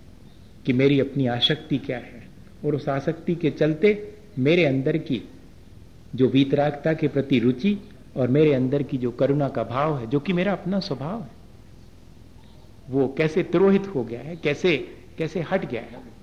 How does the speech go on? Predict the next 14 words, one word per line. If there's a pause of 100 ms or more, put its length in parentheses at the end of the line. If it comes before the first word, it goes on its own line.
(2500)
क्या
हुआ, (500)
एक
भिखारी
नया
आया
गांव
में, (560)
शहर
में। (1300)
अब
वो
नया
था,